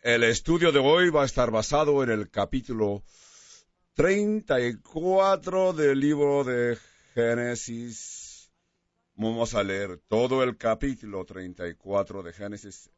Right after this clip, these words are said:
en este estudio, así que, y he de advertir que en este capítulo treinta y cuatro vamos a encontrar la familia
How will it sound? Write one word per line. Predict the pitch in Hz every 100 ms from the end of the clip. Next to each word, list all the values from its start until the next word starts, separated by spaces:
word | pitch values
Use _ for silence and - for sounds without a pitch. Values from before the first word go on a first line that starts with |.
| _
en | 98 95
este | 95 92
estudio, | - - 190 180 170 123
así | 110 117
que, | - 104 92 85 _ _ _ _ _ _ _ _ _ _ _ _ _ _ _ 170 190 _ _ _ _ _ _ _ _
y | 139 131 127 123 123
he | 123 127 147
de | 160 151
advertir | 139 123 113 110 131 131 113
que | 123 113 110 110 - _ _ _ _ _
en | 113 117
este | 135 - 120 98
capítulo | 104 98 120 110 107 98
treinta | 90 92 90 90
y |
cuatro | 87 104 113 113 110
vamos | 107 107 101
a | 101
encontrar | 90 90 95 101
la | 92
familia | 90 87 113 120 117 113 113